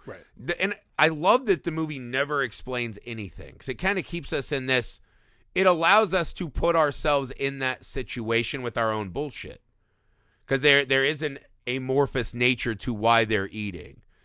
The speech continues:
Speaker 2: But yeah, we're, we're in the outsider shoe. One shoe's outsider, one shoe's monster.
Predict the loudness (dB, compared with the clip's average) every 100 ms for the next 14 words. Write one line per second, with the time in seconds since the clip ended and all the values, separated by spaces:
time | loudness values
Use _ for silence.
0 | _ _ 2 6 6 6 2 2 0 0
1 | 4 4 6 4 4 2 2 4 4 4
2 | -2 -2 0 0 -2 -2 4 4 4 2
3 | 2 2 0 -4 -4 -8 -8 -4 -2 -2
4 | -4 -6 -4 -6